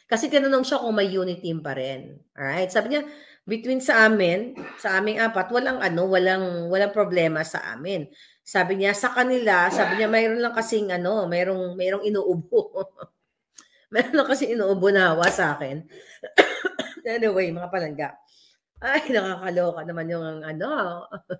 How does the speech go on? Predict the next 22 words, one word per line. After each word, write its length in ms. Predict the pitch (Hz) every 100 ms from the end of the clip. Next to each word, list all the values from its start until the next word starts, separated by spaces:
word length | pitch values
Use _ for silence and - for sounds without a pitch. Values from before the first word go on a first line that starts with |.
| 180
<laughs> 720 | - - - - _ - -
Mag-commercial 580 | 185 196 214 208 208 208 196
break 240 | 196 190
muna 160 | 185 175
tayo. 560 | 185 156 208 254 190 -
Mm. 200 | 185 175 147 _ _ _ _ _ _ _ _ _ _ _ _ _ - - - - - -
Sabi 320 | - 277 294
ni 80 | 311
Amy, 480 | 277 262 233 196 185
sabi 320 | 226 202 226
niya, 80 | 247 269
yung 80 |
iba 480 | 269 214 185 160 214 - _ _ _ _ _ -
na 80 | 220
nanggugulo 720 | 254 254 220 233 202 214 202
dyan, 400 | 151 175 185 165 -
ewan 320 | 208 208 233
ko 160 | 233 208
na 80 | 139
lang. 320 | 127 147 120
Sabi 320 | - 120 127
niya, 160 | 160